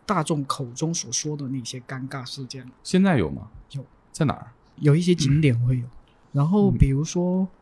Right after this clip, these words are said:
Speaker 1: 嗯，呃，我去年去台湾玩的时候，我觉得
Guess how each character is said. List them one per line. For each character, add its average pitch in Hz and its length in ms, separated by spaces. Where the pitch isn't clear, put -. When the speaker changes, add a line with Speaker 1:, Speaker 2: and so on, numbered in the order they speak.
Speaker 1:
嗯， 135 280
呃， 127 140
我 135 100
去 214 240
年 147 240
去 151 320
台 131 240
湾 165 240
玩 123 240
的 160 100
时 151 200
候， 143 120
我 127 200
觉 143 200
得 151 220